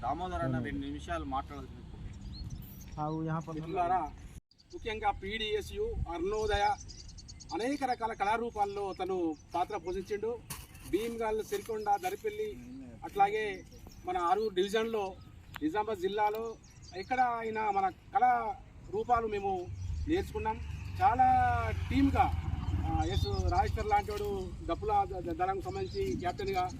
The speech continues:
Speaker 3: మేము కల్చరల్ టీంలో మేము చాలా, ఆర్కే కానీ మేము కానీ చాలా దగ్గర సంబంధం మాకు. మేము చాలా హాస్యంతో పాటు, ఆ, ఫ్రెండ్లీగా ఉండేవాళ్ళం. మేము ముగ్గురం, అంటే రామకృష్ణ, నేను,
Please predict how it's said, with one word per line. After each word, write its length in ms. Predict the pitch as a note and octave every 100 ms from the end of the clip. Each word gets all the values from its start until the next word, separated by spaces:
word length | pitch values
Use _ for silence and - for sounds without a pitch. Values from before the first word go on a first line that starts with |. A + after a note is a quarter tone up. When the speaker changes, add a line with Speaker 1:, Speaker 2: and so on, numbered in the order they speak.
| - - - -
Speaker 3:
మేము 140 | F#3+
కల్చరల్ 400 | - G#3 B3+ B3+
టీంలో 300 | B3 A#3 A#3 G#3+
మేము 120 | G#3 G3+
చాలా, 440 | G#4 A3 G3+ F#3 F3+ - - -
ఆర్కే 300 | F4 G#4 G#3
కానీ 260 | G3 G3 G3
మేము 240 | F#3+ G3
కానీ 180 | C4+ F3+ -
చాలా 140 | E3+
దగ్గర 280 | D#3 D#3+ G3
సంబంధం 380 | F#4 F4+ F#4 F#4
మాకు. 280 | F#4 G4+ A4 - - - -
మేము 380 | E4 F#4 F#4+ F4+ F4
చాలా 480 | F#4 G3+ G4+ G4 F3+
హాస్యంతో 500 | F#3 F#3+ A#3+ A3 A3
పాటు, 460 | G#3 G3 G3+ G3 F#3+ - - - -
ఆ, 300 | D#3 D#3 D#3 D3+ - - -
ఫ్రెండ్లీగా 360 | G#3 B3+ C4+
ఉండేవాళ్ళం. 400 | A#3+ A3 F#3+ E3 C#3+ - - - - - -
మేము 100 | F4+
ముగ్గురం, 380 | F#3+ A3 B3+ E3+ - -
అంటే 160 | E3 F3+
రామకృష్ణ, 520 | F3 G3+ F#3+ - G#3
నేను, 460 | F#3+ G3 - B3